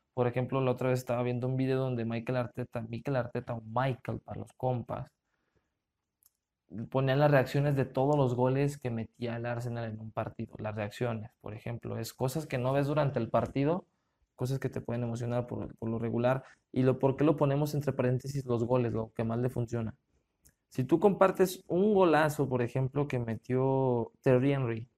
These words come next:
o Titi Henry, como dicen por ahí, y pones la reacción que hay, por ejemplo, mete el gol Thierry Henry, y cuando el balón ya entra a la, a la red,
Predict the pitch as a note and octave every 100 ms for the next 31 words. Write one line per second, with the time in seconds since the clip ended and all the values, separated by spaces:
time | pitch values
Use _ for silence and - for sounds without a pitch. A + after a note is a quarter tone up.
0 | _ - G#2+ - A#2+ - B2+ B2 A#2 A#2
1 | - _ G2+ A2 A#2+ A2+ - A2+ C3 _
2 | - _ _ _ _ _ _ _ _ _
3 | - D#3 C#3 D3+ D#3+ E3 F3 D#3+ C#3 A#2+
4 | - C#3 D3 D3+ B2 A2+ - - - B2+
5 | B2 C3 D3 C#3+ B2+ A2 - - - -
6 | A#2 A2 A2 A2 B2 D#3+ C#3+ E3 E3 D3
7 | C3+ C#3+ D3 D3+ E3 - _ C#3 C#3+ C3+
8 | C3+ C3+ C3+ E3+ F3 F3 F3 F3 E3 C3+
9 | - - A#2+ A#2+ - G#2+ A#2 B2 D3+